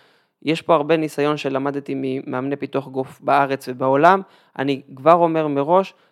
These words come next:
תנו לזה יכולת ניסוי ותתחילו ב-, מאוד עדין. זאת אומרת, אם אתם רוצים לעשות חמישים חזרות,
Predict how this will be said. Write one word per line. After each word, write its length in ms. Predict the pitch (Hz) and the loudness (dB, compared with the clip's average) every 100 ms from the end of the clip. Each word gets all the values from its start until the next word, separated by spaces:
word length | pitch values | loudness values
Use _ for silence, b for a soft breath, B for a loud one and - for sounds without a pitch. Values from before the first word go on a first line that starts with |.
| _ | _
תנו 180 | 185 202 | 0 2
לזה 420 | 208 185 190 190 - _ _ _ _ _ - | 2 2 2 2 -2 _ _ _ _ _ -6
יכולת 420 | 139 - 160 165 | -4 2 2 2
ניסוי 460 | 147 139 - 185 190 | 0 -4 0 2 2
ותתחילו 520 | 143 139 135 - 185 156 | -2 -4 -6 -4 -4 -2
ב-, 180 | 139 | -4
מאוד 420 | - 135 143 151 139 | -2 0 2 2 0
עדין. 320 | 131 127 123 | -4 -6 -8
זאת 180 | 135 135 | -10 -6
אומרת, 340 | 156 165 160 | -4 -4 -4
אם 100 | 151 | -6
אתם 160 | 143 139 | -4 -4
רוצים 220 | 143 180 | -4 -4
לעשות 220 | 170 165 | -6 -8
חמישים 400 | - 151 - 165 | -8 -8 -8 -10
חזרות, 520 | - 135 143 170 190 | -8 -4 -2 0 0